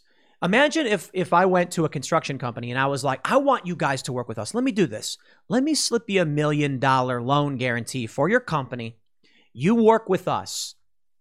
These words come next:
Is that bad? We're doing it, we're negotiating a deal.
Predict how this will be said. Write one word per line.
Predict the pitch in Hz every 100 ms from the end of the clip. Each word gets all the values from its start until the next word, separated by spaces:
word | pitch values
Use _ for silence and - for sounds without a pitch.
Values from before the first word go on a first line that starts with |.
| _ _ _ _
Is | 147
that | 151 113
bad? | 107 110 220 285 - _ _ _ _ _
We're | -
doing | 147 196
it, | 214 165 165
we're | 139 185
negotiating | 160 165 190 196 185
a | 165
deal. | 240 202 104